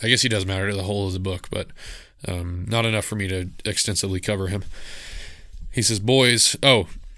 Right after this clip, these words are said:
um, David Brown went among these hazard, haggard butchers as they crouched before the flames, but he could find him no surgeon. He carried an arrow in his thigh, fletching and all, and none would touch it. Least of all would Doc Irving,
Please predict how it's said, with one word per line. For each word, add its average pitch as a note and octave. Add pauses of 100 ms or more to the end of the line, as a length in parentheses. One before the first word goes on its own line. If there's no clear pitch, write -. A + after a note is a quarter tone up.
(420)
um, G2+ (1200)
David B2
Brown A#2
went A2
among A2
these G#2
hazard, G2+ (160)
haggard G#2+
butchers G#2+
as F#2+
they G2
crouched A2+
before G#2
the G2
flames, G#2 (360)
but A2+
he A2
could G#2
find A#2+
him G#2
no G#2+
surgeon. G2+ (380)
He -
carried B2
an A2+
arrow A2
in G#2
his G2+
thigh, G2
fletching G#2+
and G2+
all, G2 (100)
and G#2+
none A2 (240)
would G2+
touch G#2+
it. - (720)
Least B2+
of A2
all G2+
would G2+
Doc G2
Irving, F#2+